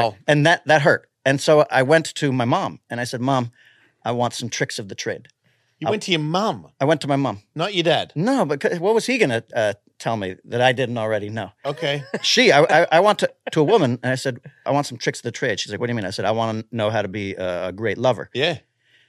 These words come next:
Speaker 1: And she said, "Well, you know, your partner's, like, the breath is important and the temperature of his hands." I, I was like, "I'm not talking about that.
Speaker 3: Yeah.
Speaker 1: I want tricks.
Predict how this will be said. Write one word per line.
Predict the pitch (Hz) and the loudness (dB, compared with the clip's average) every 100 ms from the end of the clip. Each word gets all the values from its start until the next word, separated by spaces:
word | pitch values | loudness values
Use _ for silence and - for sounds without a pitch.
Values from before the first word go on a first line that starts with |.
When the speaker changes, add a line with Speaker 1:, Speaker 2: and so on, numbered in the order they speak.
| _ 120 | _ -6
Speaker 1:
And | |
she | 110 147 | -4 -2
said, | 180 170 | -2 4
"Well, | 226 185 156 147 - | 6 8 8 4 0
you | 202 | 2
know, | 123 | 2
your | 120 131 | 2 0
partner's, | - 160 147 147 131 - | 4 4 4 -2 -2 -4
like, | 131 113 - | -2 -2 -4
the | |
breath | 107 131 139 143 | -4 4 4 4
is | 143 | 0
important | 135 117 139 131 135 139 | -2 -2 0 0 -2 -4
and | 113 107 | -6 -4
the | 104 101 | -4 -2
temperature | 113 117 - | -4 -4 -6
of | 104 | -10
his | 104 | -8
hands." | 131 131 - | -4 -4 -4
I, | 120 | -4
I | 123 | -2
was | |
like, | 123 113 | -4 -4
"I'm | 123 | -4
not | 131 117 | -4 -4
talking | 104 87 | -6 -6
about | 82 62 | -12 -12
that. | 53 - _ - | -12 -14 _ -8
Speaker 3:
Yeah. | 123 120 - _ - | -6 -6 -8 _ -4
Speaker 1:
I | |
want | 127 117 - - | -2 -2 -6 -10
tricks. | - - - - | -6 -6 -6 -8